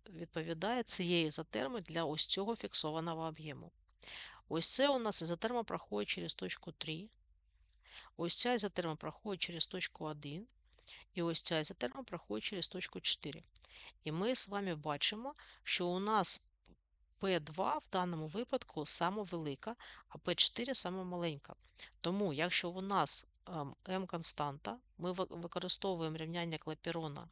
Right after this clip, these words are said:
розуміємо, що при фіксованому В у нас П два максимальна, П чотири мінімальна. Це означає, що,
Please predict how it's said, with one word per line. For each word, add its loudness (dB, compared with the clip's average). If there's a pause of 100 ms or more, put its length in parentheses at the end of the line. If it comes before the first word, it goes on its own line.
(260)
розуміємо, -2 (360)
що 0
при 0
фіксованому -2
В -2 (440)
у -10
нас 4
П 0
два -2
максимальна, 0
П -4
чотири 4
мінімальна. -6 (220)
Це 6
означає, -4
що, 2